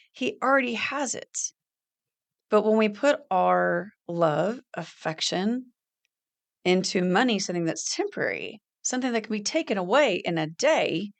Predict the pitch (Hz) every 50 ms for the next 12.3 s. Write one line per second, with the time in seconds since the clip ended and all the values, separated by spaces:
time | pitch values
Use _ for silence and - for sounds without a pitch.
0 | _ _ _ _ _ _ _ _ _ _ _ _ _ _ _ _ _ - - 214
1 | 247 - - - _ - - - - - _ _ _ _ _ _ _ _ _ _
2 | _ _ _ _ _ _ _ - - 196 202 220 - - - 196 190 185 160 -
3 | - - - - - - - - _ _ - - 202 208 185 - 220 202 196 185
4 | 185 180 - - - - 160 175 175 175 165 165 - - - 170 170 - 208 170
5 | 160 156 156 147 - - 180 175 180 185 180 - 180 156 - - - - _ _
6 | _ _ _ _ _ _ _ _ _ _ _ _ _ - - 185 185 196 208 226
7 | 240 226 208 - 226 220 202 202 208 202 _ _ _ _ - - - 180 180 180
8 | 196 208 240 233 - 202 190 190 185 - - _ - _ _ _ _ _ _ -
9 | 226 214 226 214 196 - - 180 175 - _ _ _ _ _ _ _ _ _ _
10 | _ _ _ _ _ _ _ _ _ _ _ _ _ _ _ _ _ _ _ _
11 | _ _ _ _ 196 190 190 196 190 185 180 196 226 240 247 214 - 190 180 170
12 | 170 170 170 190 208